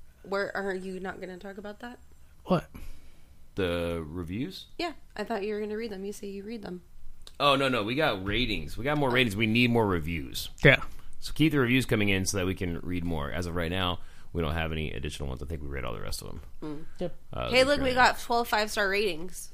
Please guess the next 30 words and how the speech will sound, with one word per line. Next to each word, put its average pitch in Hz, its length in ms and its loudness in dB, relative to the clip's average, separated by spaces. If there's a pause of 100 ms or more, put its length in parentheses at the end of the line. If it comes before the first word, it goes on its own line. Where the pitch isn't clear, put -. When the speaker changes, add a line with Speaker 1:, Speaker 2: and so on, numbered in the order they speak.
(400)
Speaker 3:
We 92 100 2
did. 80 340 0
Speaker 1:
God, 220 320 -6
we're 156 80 -6
good. 202 480 -2
Speaker 3:
We 85 80 -2
got 98 160 4
more, 107 340 2 (100)
which - 100 -6
is 87 80 -2
good. 95 340 4
Speaker 2:
We're 190 140 -2
getting 220 240 2
there. 156 260 -2 (460)
I'm 339 160 10
surprised 294 400 12
we 247 80 12
don't 226 240 12
even 220 180 12
have 165 300 12 (160)
anything 160 440 12
else. - 500 0
Speaker 1:
I 233 100 6
know. 185 320 4 (1400)
Speaker 2:
Like, 175 380 10
no 196 240 12
one 311 200 12
thinks 330 280 12
we 339 100 12
suck? 359 380 12